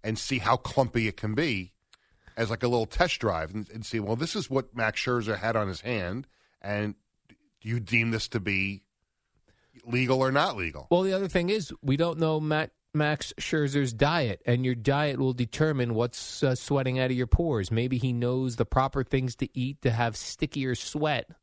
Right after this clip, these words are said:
Speaker 2: thus combining with the rosin. You know, everything is, uh, everything is, uh, scientific these days,
Speaker 1: Right.
Speaker 2: Peter. So we know, hmm, if I have asparagus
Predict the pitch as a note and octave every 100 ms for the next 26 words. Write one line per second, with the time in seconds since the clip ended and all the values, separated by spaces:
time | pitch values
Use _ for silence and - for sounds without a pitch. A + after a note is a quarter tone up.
0 | _ A2 A2+ C#3+ C3 - - - _ -
1 | C3+ B2+ C3 C3+ B2 A2+ C3 C#3 C#3 A#2
2 | B2 C3+ B2 G#2+ A#2 C#3 _ _ D3+ A2
3 | C3 D3+ G#2+ F2+ E2+ F2+ F#2 F2 E2+ -
4 | _ _ - B2 C3+ B2 A2+ G#2 G2+ F#2
5 | F#2+ - A#2+ A#2 G2+ C3+ A#2+ F2+ F#2 F2+
6 | E2 G#2+ A#2+ F2+ A2 - _ - A2 G2+
7 | G#2+ A2 G#2 G2+ D3+ G#2+ F2 G#2 G#2 G2
8 | F#2+ - A2+ G#2+ F2 F#2+ A2 -